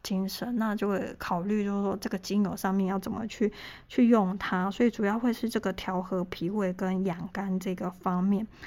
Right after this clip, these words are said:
然后还有就是生发自己的阳气哦。那，呃，还有就是说在雨水前后就是注意 <laughs> 不要去 <laughs> 挑战自己的脾胃啦吼，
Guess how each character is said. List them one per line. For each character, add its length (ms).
然 120
后 60
还 60
有 60
就 100
是 60
生 300
发 240
自 140
己 140
的 340
阳 340
气 320
哦。 120
那， 260
呃， 480
还 160
有 100
就 140
是 80
说 140
在 160
雨 160
水 200
前 280
后 180
就 200
是 220
注 260
意 120
<laughs> 100
不 80
要 240
去 380
<laughs> 260
挑 240
战 260
自 120
己 160
的 180
脾 400
胃 320
啦 260
吼， 240